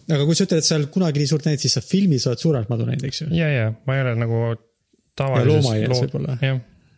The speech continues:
Speaker 2: ma ei ole lihtsalt nagu nii-öelda linna peal kohanud siukest
Speaker 1: Mhm.
Speaker 2: niisama, äh, vabalt liikuvat madu, sellist nii suurt.
Speaker 1: Mhm. Te jagasite neid pilte ja siis mina vaatasin, "Oh, teil on madu akna taga, et küll on huvitav."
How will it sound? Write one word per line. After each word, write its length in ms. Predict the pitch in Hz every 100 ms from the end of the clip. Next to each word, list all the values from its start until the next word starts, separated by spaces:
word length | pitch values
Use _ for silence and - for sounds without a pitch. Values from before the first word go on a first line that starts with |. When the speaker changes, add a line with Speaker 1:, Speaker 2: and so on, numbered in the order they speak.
| -
Speaker 2:
ma 120 | 127
ei 60 | 127
ole 120 | 117
lihtsalt 240 | 117 104 117
nagu 160 | 110 110
nii-öelda 380 | 117 107 107 104 104 _ _ _ _ _ _ _ _ _ _ _ _
linna 280 | 131 127 107
peal 180 | 107 107
kohanud 400 | 117 113 98 -
siukest 460 | 117 113 - - - _ _ _ _ -
Speaker 1:
Mhm. 340 | 135 113 117 120 - _ _ _
Speaker 2:
niisama, 460 | 135 120 110 113 110 110 117 -
äh, 200 | 117 110 117
vabalt 520 | 117 120 113 - _
liikuvat 500 | 123 110 - 113 110
madu, 260 | 117 117 110 - _ _ _
sellist 300 | - 120 -
nii 160 | 127 113
suurt. 340 | 123 113 - - _ _ _ _ _ _ -
Speaker 1:
Mhm. 280 | 113 123 131
Te 100 | - 147
jagasite 360 | 180 151 - 127
neid 100 | -
pilte 280 | 190 - 131
ja 60 |
siis 220 | 117 127 -
mina 200 | 160 165
vaatasin, 300 | 139 139 143
"Oh, 80 | 151 - _ _
teil 160 | - 120
on 80 | 110
madu 300 | 196 139 120
akna 240 | - 123
taga, 240 | 113 110 110
et 120 | -
küll 180 | 135 127
on 120 | 123
huvitav." 400 | 156 135 -